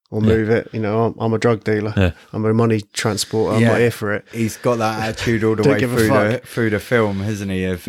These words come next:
Speaker 3: he's pissed off with the people that he works, um, for, and they said, "Well, <laughs> you know, we're a drug dealer. You,
Speaker 1: <laughs>
Speaker 3: you've gotta kinda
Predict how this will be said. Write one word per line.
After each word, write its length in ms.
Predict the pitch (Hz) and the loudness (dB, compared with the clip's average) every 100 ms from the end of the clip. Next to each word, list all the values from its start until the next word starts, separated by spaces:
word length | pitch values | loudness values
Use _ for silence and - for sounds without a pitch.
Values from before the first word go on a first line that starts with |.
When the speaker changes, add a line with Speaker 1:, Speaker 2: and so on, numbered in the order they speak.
| - | -10
Speaker 3:
he's 220 | 107 98 | -6 -6
pissed 340 | - 120 - 117 | -2 -2 0 0
off 200 | 101 - | -2 -2
with 80 | 92 | -8
the 60 | |
people 340 | - 113 98 98 | 0 -2 0 -2
that 120 | 101 | 0
he 100 | 101 | 2
works, 440 | 104 107 113 - - - - - | 2 2 2 -6 -16 -20 -20 -4
um, 280 | 104 104 95 | 0 2 0
for, 340 | - 107 98 | -4 -2 0
and 100 | 101 | 0
they 40 | 117 | -2
said, 140 | 143 | -4
"Well, 160 | 175 147 | -2 -4
<laughs> 60 | - | -4
you 140 | 185 | -2
know, 100 | 135 | 0
we're 200 | 143 131 | 0 0
a 40 | 147 | 0
drug 340 | 156 175 185 | 2 0 0
dealer. 280 | - 113 110 | 0 2 4
You, 160 | 120 117 - | 2 0 -6
Speaker 1:
<laughs> 160 | - - | -20 -6
Speaker 3:
you've 180 | 131 120 | -4 0
gotta 220 | 160 151 | 2 0
kinda 460 | - 143 135 113 | 0 -2 0 -2